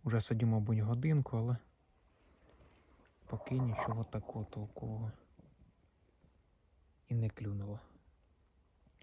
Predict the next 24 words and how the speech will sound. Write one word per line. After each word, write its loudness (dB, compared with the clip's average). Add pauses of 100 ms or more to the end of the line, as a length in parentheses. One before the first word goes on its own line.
(560)
Одне 2
клювання 0
було 2
на 4
вудочку, 0 (840)
щось -4
потопило, 0 (300)
підсічка -2 (1080)
приостановило 2
це -4
все -2
діло 0
і -2
все, -6
рибка -2
не 0
засіклася. -8
Ну, 0
я 2
думаю 2
на 0
те, -2
що -6 (960)
або 2